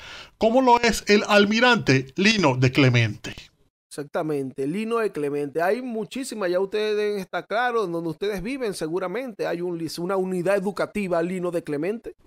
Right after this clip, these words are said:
Speaker 1: Exacto.
Speaker 2: Y bueno, aquí nosotros te vamos a contar por qué hay tantas escuelas Lino de Clemente, qué, qué hizo este señor en la historia,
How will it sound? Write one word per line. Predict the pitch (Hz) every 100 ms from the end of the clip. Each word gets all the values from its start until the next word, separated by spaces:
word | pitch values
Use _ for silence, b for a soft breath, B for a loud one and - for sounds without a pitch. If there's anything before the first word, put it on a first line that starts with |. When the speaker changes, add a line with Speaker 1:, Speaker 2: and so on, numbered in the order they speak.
| _
Speaker 1:
Exacto. | - 131 131 135 - - - - 202
Speaker 2:
Y |
bueno, | 254 285 285 294
aquí | 208 196 247
nosotros | 277 285 269
te | 247
vamos | 240 247 254
a | 233
contar | 208 202 196 302 240 - _ _ -
por | 262 240
qué | 339
hay | 392
tantas | 403 349 359
escuelas | - 330 339 339
Lino | 339 339
de | 294
Clemente, | 277 247 302 311 226 240 240 220
qué, | 247
qué | 262
hizo | 302 302 302
este | 294 277
señor | 240 247 277 269
en |
la | 240
historia, | 202 - 254 247 214 165